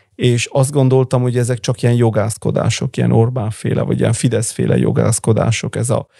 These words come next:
a, a, a kardinális törvények, a, a, a, a kétharmad használata, a parlamenti szabályoknak az átírása, és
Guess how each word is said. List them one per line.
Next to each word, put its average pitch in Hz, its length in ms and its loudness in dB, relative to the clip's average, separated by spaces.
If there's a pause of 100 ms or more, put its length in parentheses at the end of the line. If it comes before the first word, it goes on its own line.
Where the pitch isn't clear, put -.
(220)
a, - 120 -2
a, 101 420 -4 (140)
a 131 120 -8
kardinális 104 720 -2
törvények, 101 1000 -2
a, - 240 0
a, - 340 -2
a, 113 100 -4 (220)
a 151 100 -10
kétharmad 104 680 -4
használata, - 960 -4 (180)
a 123 100 -10
parlamenti 110 600 -2
szabályoknak 104 760 -6
az 110 120 0
átírása, 113 920 -4 (880)
és 120 480 -2